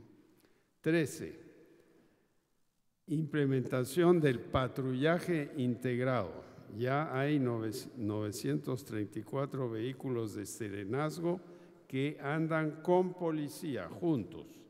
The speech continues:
en siete ciudades del Perú: Lima, Arequipa, Callao, eh, Trujillo, entre otros. Catorce, este lunes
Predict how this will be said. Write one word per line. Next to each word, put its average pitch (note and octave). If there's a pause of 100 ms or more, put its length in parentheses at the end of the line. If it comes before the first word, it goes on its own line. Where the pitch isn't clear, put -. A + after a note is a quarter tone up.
(360)
en A2
siete D3
ciudades A#2
del A2
Perú: G#2+
Lima, B2
Arequipa, C3+ (720)
Callao, B2+ (640)
eh, G2
Trujillo, B2+
entre A2+
otros. - (1800)
Catorce, A#2+
este D#3+
lunes G3